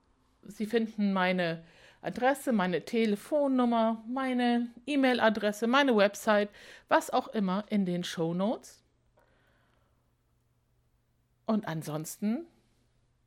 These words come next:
hören wir uns das nächste Mal zur Phase drei. Und bis dahin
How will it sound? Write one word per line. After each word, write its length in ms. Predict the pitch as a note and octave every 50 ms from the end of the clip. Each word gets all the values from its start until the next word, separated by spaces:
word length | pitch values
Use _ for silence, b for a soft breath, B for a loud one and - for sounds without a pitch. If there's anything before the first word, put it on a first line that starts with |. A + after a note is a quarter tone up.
| _ _ _ _ _
hören 280 | - G#3 G#3+ A#3 B3+ C4+
wir 100 | C4+ B3+
uns 200 | B3+ B3+ B3+ -
das 200 | B3 A#3+ - -
nächste 360 | G3+ F#3+ F#3+ F#3+ F#3+ - G#3+
Mal 280 | G#3+ A3+ A#3+ D4 F4+ -
zur 200 | - - G3 E3+
Phase 480 | - - F#3 E3+ D#3+ E3 D#3+ E3 E3
drei. 440 | D#3+ - - C#3+ C#3 C#3+ E3+ A3+ F4 - _ _ _ _ _ _ _ b b b b b b b b b b b b b b b b _ _
Und 200 | - G#3 G3 F#3+
bis 240 | - F3+ E3+ - -
dahin 580 | - E3 D#3+ F3 F#3+ G3+ G#3+ A3 A3 A3+ A#3+